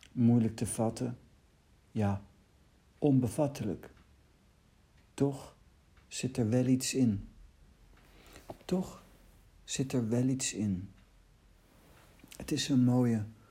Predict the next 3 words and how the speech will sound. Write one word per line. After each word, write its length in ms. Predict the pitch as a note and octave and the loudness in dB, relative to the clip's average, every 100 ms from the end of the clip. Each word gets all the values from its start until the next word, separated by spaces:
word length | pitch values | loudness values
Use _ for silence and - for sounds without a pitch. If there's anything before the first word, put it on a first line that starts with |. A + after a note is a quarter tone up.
| _ _ _ _ _ | _ _ _ _ _
Taoïstische 840 | - A2 A2+ A#2 A#2+ - - - | -2 0 0 0 0 -4 -6 -6
vertaling. 680 | - - - F2 G2+ G2 G2+ C3+ - _ _ _ _ _ _ _ _ _ _ _ _ _ - | -8 -12 -8 -6 -4 -4 -6 -8 -16 _ _ _ _ _ _ _ _ _ _ _ _ _ -6
Toch 420 | G#3 G3 - - | -2 -2 -6 -20